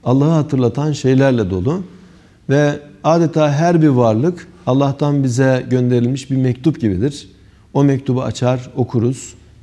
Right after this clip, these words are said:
ve orada ilahi ayetlerin manasını, e, anlamaya çalışırız. Diyelim yağmur yağıyor.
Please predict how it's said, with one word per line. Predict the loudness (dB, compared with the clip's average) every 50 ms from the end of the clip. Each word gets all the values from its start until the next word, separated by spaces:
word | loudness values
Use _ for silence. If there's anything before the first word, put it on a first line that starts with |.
| -2
ve | 0 0 0 0 -2 -4 -4
orada | -2 -2 0 2 2 2 0 0 -2 -8 -14 -20 -20 -8 -4 0
ilahi | 2 2 2 2 2 0 0
ayetlerin | 0 0 0 -2 -2 -2 0 0 2 2
manasını, | 2 2 2 2 0 0 0 -2 -2 -4 -2 -2 -2 -2 -4 -6 -10 -20 -20 -20 -20 _ -20 -14 _ -6
e, | -6
anlamaya | -4 -2 -2 0 2 2 2 2 2 2 0
çalışırız. | 0 0 0 -2 -2 -6 -8 -10 -10 -12 -14 -16 -18 -20 -20 -20 -20 _ _ _ _ _ _ _ _ -2 2
Diyelim | 4 4 4 4 2 0 -2 -6 -10 -16 -20 -20 -20 _ _ -6 -2
yağmur | 0 2 2 2 4 4 4 6
yağıyor. | 6 6 4 4 2 0 -2 -4 -8 -12 -16 -20 -20